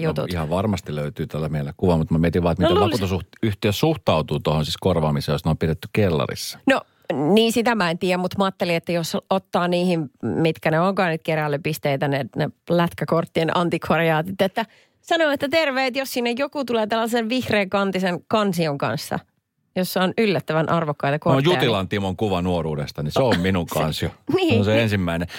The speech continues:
Speaker 2: Meillähän kävi siis joskus silloin aikoinaan, mä olin, mitähän mä olin yläasteella, muistan sen, asuttiin Matinkylässä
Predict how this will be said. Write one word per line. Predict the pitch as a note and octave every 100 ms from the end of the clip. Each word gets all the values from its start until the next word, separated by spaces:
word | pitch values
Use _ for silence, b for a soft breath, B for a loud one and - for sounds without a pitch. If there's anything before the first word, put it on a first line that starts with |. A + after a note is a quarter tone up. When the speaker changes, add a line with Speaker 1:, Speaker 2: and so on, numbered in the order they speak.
| B B
Speaker 2:
Meillähän | E3 F#3 E3+
kävi | D#3 D3
siis | -
joskus | E3 - C#3+
silloin | D#3 D3
aikoinaan, | D#3+ C3+ A2 F#2+
mä | G2+
olin, | G2+ G2+ -
mitähän | A2+ A2 F#2
mä | E2+
olin | F2
yläasteella, | D3 B2+ E2+ B2 A2+ - F2 D#2+
muistan | E2+ E2+ - E2
sen, | F#2+ F2 E2+ _
asuttiin | F2+ F2 -
Matinkylässä | F#2+ A#2+ G2+ - E2+ D#2 -